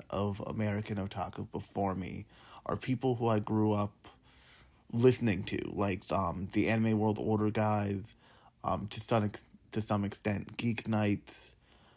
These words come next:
um, when, uh, Zach, fr-, when Zach Birchie from Anime News Network was still alive, I used to listen to the Ancast. I listen to it less now, but that's the kind of,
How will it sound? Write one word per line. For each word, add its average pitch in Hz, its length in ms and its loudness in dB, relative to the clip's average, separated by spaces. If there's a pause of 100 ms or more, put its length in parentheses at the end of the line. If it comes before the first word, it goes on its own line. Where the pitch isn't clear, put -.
(220)
um, 92 440 -4 (360)
when, 101 500 2 (160)
uh, 98 320 0 (800)
Zach, 110 380 2
fr-, - 140 -8 (220)
when 101 260 0
Zach 104 260 -2
Birchie 104 420 2
from 92 440 -4 (100)
Anime 98 340 -2
News 98 200 0
Network 104 380 -4
was 95 120 -4
still 101 240 -2
alive, 101 400 0
I 101 60 -4
used 90 280 -8
to 90 180 -6 (520)
listen 104 320 0
to 104 180 0
the 98 200 -2
Ancast. 107 560 0
I 117 60 2
listen 143 260 2
to 143 100 6
it 139 140 2
less 107 360 0
now, 151 440 0 (1160)
but - 460 4
that's 151 360 0
the 190 140 2
kind 151 380 4
of, 120 560 2